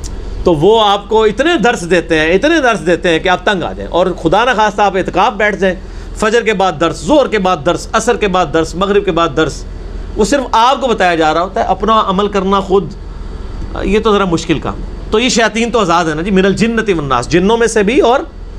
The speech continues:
इंसानों में से भी। बाकी सर्कस शयातीन जकड़े जाते हैं।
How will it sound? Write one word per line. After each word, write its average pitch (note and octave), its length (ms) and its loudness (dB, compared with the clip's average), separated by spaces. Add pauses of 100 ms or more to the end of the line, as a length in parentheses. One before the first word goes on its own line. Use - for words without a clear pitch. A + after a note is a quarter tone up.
(200)
इंसानों D#3 400 0
में G2 100 -4
से - 120 -8
भी। E2 100 -8 (1160)
बाकी G#3 280 0
सर्कस - 360 0
शयातीन G#3+ 480 0
जकड़े E3 300 2
जाते G3 280 2
हैं। B3 180 -2